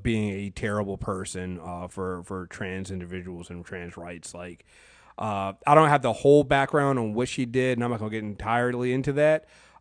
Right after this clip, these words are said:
Um, but I was talking to Bacon about this on, on her, uh, on their page, and that to me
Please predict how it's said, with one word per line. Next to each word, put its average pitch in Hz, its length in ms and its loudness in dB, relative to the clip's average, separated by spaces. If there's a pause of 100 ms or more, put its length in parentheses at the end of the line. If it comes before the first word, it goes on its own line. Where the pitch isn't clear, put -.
Um, 110 520 2
but 117 80 0
I 127 60 2
was 131 120 0
talking 117 220 2
to 104 60 -4
Bacon 120 280 -2
about 107 300 -4
this 104 300 -6
on, 110 260 -8
on 107 120 -8
her, 101 180 -8 (100)
uh, 117 40 -8
on 104 360 -6
their 101 120 -6
page, 127 480 -2
and 101 380 -6 (3500)
that 170 680 2
to 233 120 2
me 156 320 4